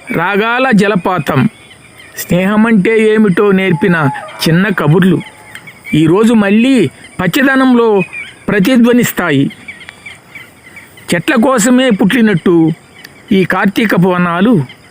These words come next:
మీరు పంచిన ప్రేమల్ని గాలిలో ఊపిరి మన కొసలకే తెచ్చాయి. అందుకే ఈ వనం ఇంత శోభగా ఉంది.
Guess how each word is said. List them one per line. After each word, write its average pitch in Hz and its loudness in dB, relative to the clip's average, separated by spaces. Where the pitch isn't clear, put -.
మీరు 214 2
పంచిన 214 0
ప్రేమల్ని 262 2
గాలిలో 226 2
ఊపిరి 220 2
మన 190 0
కొసలకే 240 0
తెచ్చాయి. 185 -2
అందుకే 202 2
ఈ 196 2
వనం 180 0
ఇంత 170 0
శోభగా 170 0
ఉంది. 151 0